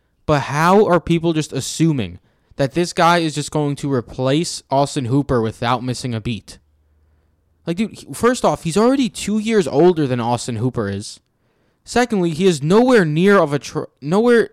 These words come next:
even close of a track record that Hooper has, even though he's two years older.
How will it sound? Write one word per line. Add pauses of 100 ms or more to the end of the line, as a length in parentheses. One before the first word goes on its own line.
(100)
even
close
of
a
track
record
that
Hooper
has, (800)
even
though
he's
two
years
older.